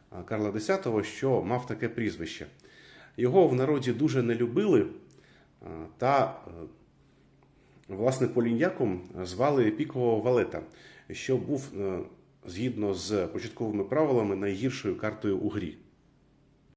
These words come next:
Е, не любили його так сильно, що навіть існувала, е, м, версія, різновид цієї гри, е, де гравець, що витягнув, е, пікового валета, е, був зобов'язаний виконати якесь непотребство.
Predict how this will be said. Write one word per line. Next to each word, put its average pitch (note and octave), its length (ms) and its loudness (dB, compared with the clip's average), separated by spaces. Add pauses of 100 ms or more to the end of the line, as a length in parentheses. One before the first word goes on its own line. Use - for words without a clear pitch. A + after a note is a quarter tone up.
(180)
Е, G2+ 140 -4
не F#3 200 2
любили F#3+ 500 6
його D#3+ 220 10
так D3+ 220 -2
сильно, F#3 400 2
що C3+ 220 -2
навіть C#3 480 0
існувала, C3 720 2 (340)
е, F#2 40 -12
м, F2+ 300 -6 (840)
версія, A2 600 0
різновид A#2+ 460 2
цієї G#2 240 0
гри, C3 300 0 (680)
е, F2 120 -8
де C3 360 2
гравець, A#2 480 0
що G#2+ 480 -2
витягнув, G#2 680 -2
е, E2+ 120 -8
пікового G#2+ 380 -2
валета, A2 440 0 (760)
е, E2+ 280 -8
був C3 120 -2
зобов'язаний A#2 580 2
виконати A2 420 0
якесь A#2+ 280 0
непотребство. A2 680 -2